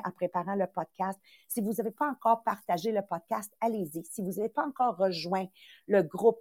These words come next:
inspirationnel Les Millionnaires des Diamants sur Facebook, allez-y. C'est un, un, une plateforme bilingue. Donc, vous allez voir tant de l'anglais et du français.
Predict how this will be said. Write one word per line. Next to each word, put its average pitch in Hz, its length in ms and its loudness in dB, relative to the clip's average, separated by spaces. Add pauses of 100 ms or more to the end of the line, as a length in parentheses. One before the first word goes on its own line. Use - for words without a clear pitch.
(120)
inspirationnel 208 1000 0 (320)
Les 190 80 2
Millionnaires 202 580 2
des 175 160 -2
Diamants 190 400 -2
sur 302 300 -2
Facebook, 180 480 -2 (160)
allez-y. 165 580 -4 (300)
C'est 208 260 -2
un, 202 220 4
un, 190 200 0 (100)
une 185 200 -2
plateforme 254 560 2
bilingue. 175 840 2 (340)
Donc, 185 120 0
vous 180 120 0
allez 175 160 4
voir 202 300 2
tant 269 160 2
de 220 160 -2
l'anglais 175 580 0
et 262 100 4
du 214 140 -8
français. - 580 -4